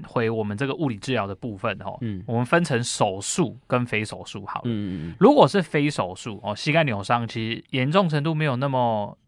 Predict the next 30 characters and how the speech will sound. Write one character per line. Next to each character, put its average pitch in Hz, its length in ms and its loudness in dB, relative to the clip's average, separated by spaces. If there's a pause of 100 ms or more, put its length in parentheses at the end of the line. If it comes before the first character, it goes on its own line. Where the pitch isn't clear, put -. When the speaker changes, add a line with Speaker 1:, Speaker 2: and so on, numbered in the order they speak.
(240)
Speaker 1:
夸 143 260 6
张， 135 240 2
没 135 80 -2
有 135 80 0
那 139 80 0
么 139 80 0
严 120 320 -2
重 123 220 0
的 107 100 -4
话， 113 260 2 (160)
Speaker 2:
嗯。 95 280 -6
Speaker 1:
呃， 110 100 -2
非 214 260 2
手 127 220 4
术 151 160 0
治 147 140 -2
疗， 113 120 0
我 101 60 -4
们 104 160 -4
物 143 140 0
理 101 80 -4
治 101 100 -8
疗 95 180 0
会 113 140 -6
做 110 180 -4
哪 90 140 -8
些 101 160 -8
事 - 160 -12
情 67 240 -14
呢？ 67 80 -16